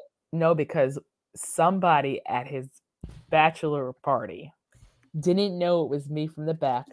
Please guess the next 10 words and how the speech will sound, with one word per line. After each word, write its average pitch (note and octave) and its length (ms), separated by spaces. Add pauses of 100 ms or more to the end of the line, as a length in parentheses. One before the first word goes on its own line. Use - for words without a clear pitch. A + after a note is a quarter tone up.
(140)
That's - 180
what C#3 100
she C3 140
said. A#2 320 (2000)
And C#3 500 (2000)
he - 200
came G3 320
up G#3+ 200
behind E3+ 680
me B2+ 360